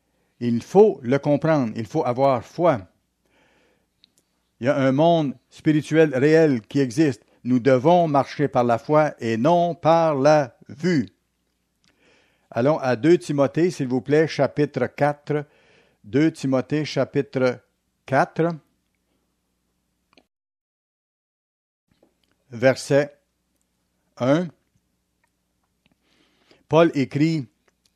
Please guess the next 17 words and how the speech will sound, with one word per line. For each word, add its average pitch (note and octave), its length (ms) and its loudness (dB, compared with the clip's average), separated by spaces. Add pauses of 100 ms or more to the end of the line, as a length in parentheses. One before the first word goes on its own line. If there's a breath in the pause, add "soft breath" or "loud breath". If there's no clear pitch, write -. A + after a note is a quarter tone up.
à A#2+ 320 0
ce A#2+ 220 -4
jeune D3 320 0
évangéliste, B2 840 -2 (840)
avant A#2+ 260 0
de B2 40 0
mourir, « B2+ 420 0
Je B2+ 100 -4
t'en E3 240 0
conjure E3+ 380 0
devant D3 280 2
Dieu C#3 200 0
et C#3 60 2
devant C3+ 260 2
Jésus-Christ C3+ 500 -4
qui C#3 180 -4
doit C#3 440 0